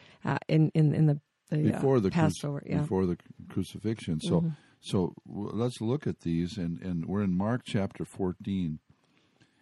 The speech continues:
Speaker 2: It says, "After two days, it was the Passover and the feast of the unleavened bread. And the chief priests and the scribes sought how they might take him by trickery and put him to death."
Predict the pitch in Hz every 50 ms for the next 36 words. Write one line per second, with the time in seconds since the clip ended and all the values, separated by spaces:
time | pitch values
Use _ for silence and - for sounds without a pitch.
0 | _ _ - 113 104 - 104 95 92 107 104 107 - - 87 - - - - 147
1 | 160 135 113 107 107 98 90 87 85 87 92 - - - - _ _ _ _ _
2 | - 101 95 - 92 92 85 - - 87 - - 95 101 101 107 104 - - 90
3 | 82 82 92 76 80 82 78 78 78 - - - 107 101 101 - - - 87 78
4 | 82 82 78 78 82 82 78 82 85 80 80 73 71 69 - 87 90 87 76 67
5 | - - 82 - _ _ _ _ _ _ _ _ _ _ _ _ _ _ _ _
6 | _ _ _ - 87 85 85 85 82 82 78 78 - - - - 92 87 - -
7 | - 92 87 92 92 - - - 85 82 80 78 - - - - - 92 90 85
8 | 80 78 71 - - - - - - 101 98 101 110 - 120 95 95 87 87 82
9 | 82 82 76 76 78 76 - - - - - 120 113 120 - - - 98 90 85
10 | 82 82 78 76 76 - - - - 151 156 - - - 80 78 78 78 - -
11 | _ _ _ _ _ _ _ _ _ _ - 78 80 78 - - - 110 90 92
12 | 87 82 80 76 - 95 80 87 95 85 67 -